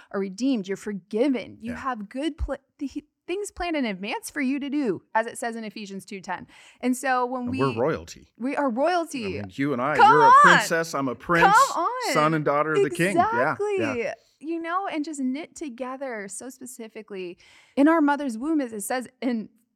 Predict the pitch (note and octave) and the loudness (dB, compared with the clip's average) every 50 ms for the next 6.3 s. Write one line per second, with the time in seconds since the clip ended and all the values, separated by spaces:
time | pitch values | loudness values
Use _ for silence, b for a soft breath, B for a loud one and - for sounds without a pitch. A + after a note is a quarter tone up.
0 | _ _ A3+ C#4+ B3+ A3 A#3+ - - B3 B3 C4 B3+ B3+ C4 C#4 C#4 C#4+ C#4 C#4 | _ _ 2 4 4 4 2 0 0 0 2 4 2 2 2 0 -2 -2 -4 -8
1 | B3+ B3 A#3 A3 A3 B3+ E4 E4 B3 - - B3+ - - D4+ C#4 C4+ - - C#4+ | -8 -8 -6 -6 -4 -2 -2 -2 -2 -2 -6 -8 -6 -6 -6 -6 -6 -6 -6 -6
2 | E4 F4 F#4 F#4+ F4+ - F4+ D#4+ D4+ C#4+ - - - D4 D#4+ E4 - _ - B3 | -6 -6 -4 -6 -6 -4 -4 -4 -4 -6 -6 -6 -6 -4 -4 -6 -10 _ -12 -12
3 | - - G#3 G3+ G3 F#3+ - A#3+ A#3+ A#3+ A#3 - B3 A#3+ A3 A3 - _ - - | -10 -8 -6 -4 -4 -4 -4 -6 -6 -6 -8 -10 -10 -10 -8 -8 -10 _ -8 -6
4 | D4 D#4 D4+ D4 C#4 A3+ A#3+ A#3 B3 B3+ A#3 A3+ G#3+ G3+ G3+ G3+ - _ _ _ | -4 -4 -4 -6 -6 -8 -10 -12 -12 -12 -12 -12 -12 -12 -12 -14 -16 _ _ _
5 | _ _ _ _ A3+ A3+ - - A#3 B3+ C#4+ D4+ D4 - C4 C4 B3 - - G#3 | _ _ _ _ -10 -10 -8 -6 -6 -4 -2 -4 -4 -6 -8 -10 -6 -6 -6 -6
6 | A3 B3+ C#4 - - - - | -6 -8 -12 -14 -18 -18 -20